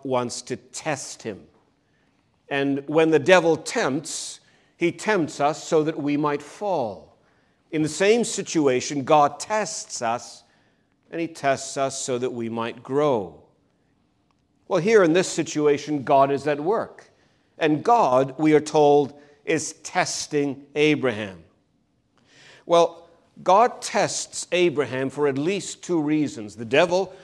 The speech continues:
well, we know what his kinds of purposes are.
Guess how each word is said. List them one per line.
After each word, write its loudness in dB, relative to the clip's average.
well, -4
we 2
know 4
what 0
his -2
kinds -4
of -2
purposes 0
are. 2